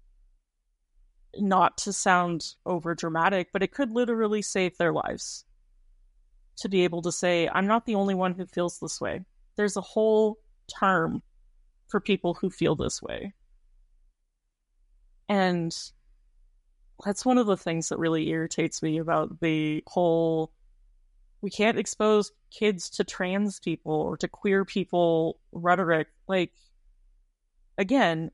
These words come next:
we're all just trying to live our lives. We're not trying to, quote unquote, convert anybody or anything. Like, we're just trying to tell kids that, hey, we exist.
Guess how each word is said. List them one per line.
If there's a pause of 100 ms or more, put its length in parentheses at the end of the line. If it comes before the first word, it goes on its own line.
we're
all
just
trying
to
live
our
lives. (1000)
We're
not
trying
to,
quote
unquote,
convert (120)
anybody
or
anything.
Like, (1700)
we're
just
trying
to (1200)
tell
kids
that, (520)
hey,
we
exist.